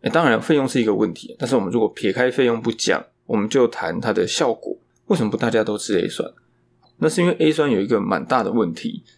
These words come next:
第一个，它对肝脏是一个负担。A 酸的几个副作用，第一个，它会让我们的肝功能受影响。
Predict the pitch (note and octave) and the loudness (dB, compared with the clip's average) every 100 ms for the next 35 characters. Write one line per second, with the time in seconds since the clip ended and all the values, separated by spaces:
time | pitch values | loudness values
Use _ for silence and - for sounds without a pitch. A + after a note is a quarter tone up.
0 | _ F3+ G3+ D3+ - - B2+ C3 A#2 - | _ 2 2 2 -2 -6 -2 0 -2 -2
1 | G#2+ A2+ - G2+ - - A2 - - - | -2 -2 -2 -4 -6 -8 -6 -6 -4 -6
2 | - - - _ _ _ _ _ _ _ | -6 -10 -10 _ _ _ _ _ _ _
3 | - G#3+ B3 C3+ A#2 G#2+ - B2 A#2+ A2 | -2 0 2 0 0 -2 0 2 4 2
4 | - - F3+ C#3+ - B2 C3 A#2 A#2 G#2+ | 0 -2 0 0 -2 -4 0 2 2 -2
5 | E2+ - C2+ - _ - B2+ B2 B2+ B2+ | -4 -2 -2 -4 _ -2 0 2 0 2
6 | F#2+ - - A2+ D#2+ D#2 - | -2 -4 -2 -2 0 -4 -6